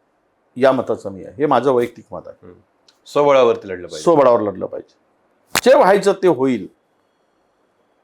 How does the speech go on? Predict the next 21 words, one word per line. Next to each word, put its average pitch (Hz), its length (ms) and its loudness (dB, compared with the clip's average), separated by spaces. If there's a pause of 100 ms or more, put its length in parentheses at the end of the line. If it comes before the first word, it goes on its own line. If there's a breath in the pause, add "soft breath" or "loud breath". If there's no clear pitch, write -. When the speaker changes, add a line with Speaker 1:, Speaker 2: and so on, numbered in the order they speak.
(180)
Speaker 1:
परंतु 185 340 0
या 208 580 4
जागा 143 460 2
वाटपांच्या 190 720 0
मध्ये 151 460 0 (200)
Speaker 2:
हम्म. 98 180 -20 (500)
Speaker 1:
जो 247 180 4
एक 185 160 -4
दीड 202 180 0
महिना 180 420 0 (540)
फील्डवर 233 340 0
उतरून 143 440 -2
प्लॅनिंग 180 480 -4
करून 180 260 -4
काम 160 240 -4
करायला 135 260 -6
पाहिजे, 110 300 -16 (680)
ते 170 40 -6
आम्ही 156 260 -4
हवेत 127 280 -6
राहिलो 95 240 -12